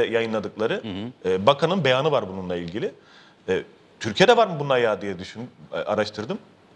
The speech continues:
Speaker 1: Oradaki haberin içerisinde, e, ak Parti, e, Mersin'deki A K P teşkilatının içerisinde yöneticileri varmış, akrabaları. Onların fotoğraflarını koymuşlar.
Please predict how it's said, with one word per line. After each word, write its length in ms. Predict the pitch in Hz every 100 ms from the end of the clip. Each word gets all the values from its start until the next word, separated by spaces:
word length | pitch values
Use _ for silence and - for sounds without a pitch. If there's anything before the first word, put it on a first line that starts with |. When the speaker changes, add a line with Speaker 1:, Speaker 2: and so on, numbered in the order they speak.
| -
Speaker 1:
Oradaki 400 | 175 190 175 123
haberin 360 | 135 147 175
içerisinde, 760 | 190 165 135 - 139 160 262 - - - _ _ -
e, 180 | 104 -
ak 240 | 139 170 -
Parti, 540 | 156 131 - 185 202 -
e, 120 | 107 104
Mersin'deki 840 | 127 160 147 147 127 123 113 92 - _ _
A 120 | 110
K 140 | 120 139
P 120 | 175
teşkilatının 520 | 170 143 139 131 131
içerisinde 400 | 127 131 123 160
yöneticileri 540 | 190 165 151 147 165 151
varmış, 240 | 117 101
akrabaları. 560 | 110 - 110 98 85 78 - _ _ _ -
Onların 300 | 143 151 165
fotoğraflarını 520 | 156 139 143 147 143
koymuşlar. 420 | 135 92 - -